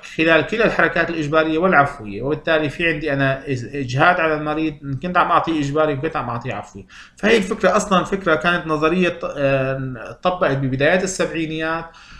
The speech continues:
وللأسف لهلا بعد أربعين سنة في ناس بعدها مصرة أنه ال اس اي ام في هو نظام جيد. على كل، هذا الكلام يبقى حسب تفضيل الطبيب وحسب انتشار النظام، آه، في ال-، آه، اس-، انتشار استخدام النظام في وحدة العناية التي يعمل فيها الطبيب.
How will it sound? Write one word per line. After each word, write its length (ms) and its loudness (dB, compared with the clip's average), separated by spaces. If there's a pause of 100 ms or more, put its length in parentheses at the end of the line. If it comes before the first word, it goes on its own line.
(140)
وللأسف 460 2
لهلا 280 6
بعد 220 4
أربعين 220 0
سنة 220 -2
في 160 -4
ناس 240 -2
بعدها 260 2
مصرة 340 -2
أنه 100 -2
ال 60 -2
اس 180 -4
اي 260 0
ام 80 -4
في 140 0
هو 140 0
نظام 340 -4
جيد. 260 -8
على 180 2
كل، 220 4
هذا 320 4
الكلام 460 2
يبقى 320 0
حسب 500 -2
تفضيل 400 -2
الطبيب 440 -4
وحسب 400 -4 (540)
انتشار 460 0
النظام، 680 0
آه، 320 -4
في 360 -6
ال-، 320 -4
آه، 360 -4
اس-، 280 -12
انتشار 300 -2
استخدام 360 -4
النظام 260 -2
في 160 -10
وحدة 300 -6
العناية 360 -4
التي 180 -10
يعمل 220 -8
فيها 160 -10
الطبيب. 400 -12